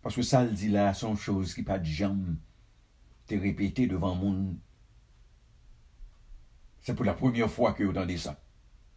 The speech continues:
C'est ça que fait les scribes et les pharisiens. Nous tous connaissons, étaient des hommes orgueilleux,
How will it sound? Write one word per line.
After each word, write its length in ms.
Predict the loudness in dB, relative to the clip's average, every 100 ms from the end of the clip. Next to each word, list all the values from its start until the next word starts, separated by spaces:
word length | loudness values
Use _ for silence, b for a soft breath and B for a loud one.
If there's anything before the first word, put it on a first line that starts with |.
| -20 -20 -20 -20 -20 -20 -20 -20 -20 -20 -20 -20 -20 -20 -20 b b b b -20 -10 2
C'est 100 | 4
ça 160 | 4
que 60 | 4
fait 120 | 2
les 140 | 2 0
scribes 420 | -2 -2 2 6
et 40 |
les 120 | 4
pharisiens. 720 | 6 6 6 4 4 2 2 -2 -12 -20 -20 -20 -20 -20 -20 -20 _ _ -20 _ -6 2
Nous 100 | 4
tous 160 | 4
connaissons, 460 | 2 2 2 2 2
étaient 200 | 2 2
des 260 | 2 0 2
hommes 180 | 0 2
orgueilleux, 880 | 2 0 2 0 0 -2 0 -2 -6